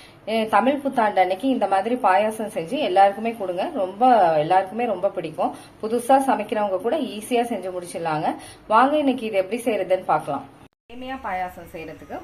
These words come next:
முதல்ல முந்திரியை வறுத்துக்கலாம். அதுக்கு ரெண்டு ஸ்பூன் நெய் சேர்த்துக்கிறேன். உங்ககிட்ட நெய் இல்லைன்னா எண்ணெயில கூட வறுத்துக்கலாம். இப்ப இது கூட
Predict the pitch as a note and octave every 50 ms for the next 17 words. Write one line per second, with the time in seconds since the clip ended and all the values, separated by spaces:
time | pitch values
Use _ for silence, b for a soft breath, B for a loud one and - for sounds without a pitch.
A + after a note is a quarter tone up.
0 | C#4 G3 F3+ F#3+ G3 G#3+ A#3+ A#3+ G#3 G#3 G#3+ G3+ B3 C4 B3+ A#3 F3+ E3 D#3 E3
1 | E3 - E3 - D3+ D3+ D#3+ G#3+ D4 D#4 B B B B B B B - - G3
2 | G3+ G#3 G3 - G3 F#3 F3+ F3+ F#3+ G3 A3 G#3+ G#3 - - A#3+ C4 C#4 B3 G3
3 | F#3+ G#3+ G#3 - G3+ F3 - D#3+ - D3+ D#3 E3+ A3 D4+ F4+ - - - - -
4 | - - - - - - F#3 F#3+ F3+ F#3 F3+ A#3 B3 A#3 G#3+ G3+ G#3+ B3 B3 A3
5 | G3+ G3+ G3 F#3+ G#3+ D4+ F#4+ F4 C4+ G3+ F#3+ F#3+ G3+ A3 A3 G#3+ G3 F3+ F#3+ G3+
6 | A#3 A3 F#3 E3 - - F3 - D#3+ D3+ D#3+ G3+ C#4+ D4+ - - - - - -
7 | - _ _ _ _ _ _ _ _ B B B B B B B - - - G#3+
8 | G#3 G3 F#3+ G3+ G3+ A#3 A#3 G#3+ G#3+ G#3 B3 -